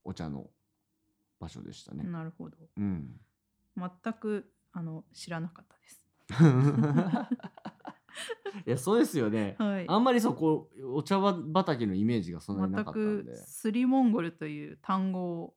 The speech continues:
Speaker 2: 初めて知りました。
Speaker 1: <laughs> いや、僕も旅して初めて知りましたよ。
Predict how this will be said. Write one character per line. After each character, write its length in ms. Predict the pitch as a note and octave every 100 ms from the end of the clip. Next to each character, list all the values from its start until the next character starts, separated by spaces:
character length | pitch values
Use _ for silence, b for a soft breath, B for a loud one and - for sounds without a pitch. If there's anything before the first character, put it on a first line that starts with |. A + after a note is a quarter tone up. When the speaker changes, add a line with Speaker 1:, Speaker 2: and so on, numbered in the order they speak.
| _
Speaker 2:
初 300 | - F3+ E3+
め 120 | D#3
て 120 | -
知 160 | - E3
り 60 | C#3+
ま 260 | C#3+ G#3
し 100 | C4
た。 240 | B3+ - C4
Speaker 1:
<laughs> 320 | C4 - A3+
い 40 | -
や、 80 | B2
僕 200 | C#3 E3+
も 80 |
旅 240 | E3 E3 F3
し 80 | C3+
て 40 |
初 200 | A2 G#2+
め 80 | G2
て 80 | -
知 160 | -
り 100 | A3+
ま 60 | A3+
し 200 | A3 -
た 60 |
よ。 80 | B3